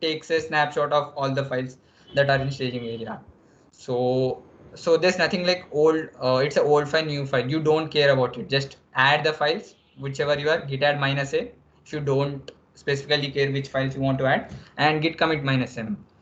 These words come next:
So you, it doesn't matter whether it's a, uh, change made in old file or a new file or something like that.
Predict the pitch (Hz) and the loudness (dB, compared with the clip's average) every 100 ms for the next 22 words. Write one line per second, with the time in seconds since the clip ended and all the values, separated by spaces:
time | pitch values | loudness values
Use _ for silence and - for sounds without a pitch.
0 | _ - 123 123 123 127 131 - 156 185 | _ -2 2 2 2 -4 -12 -10 0 2
1 | 185 175 170 165 180 185 165 170 165 165 | 2 2 6 6 6 4 0 2 4 4
2 | 165 165 - 143 165 151 131 _ _ 135 | 0 -6 -10 -6 -2 -2 -4 _ _ -2
3 | 127 127 165 151 151 151 147 151 139 143 | 0 0 0 -2 -2 -4 -4 -4 0 0
4 | 139 139 143 135 131 135 131 131 131 131 | 0 0 2 2 2 0 0 -2 0 -2
5 | - 123 120 117 - 127 | -4 -12 -14 -16 -14 -14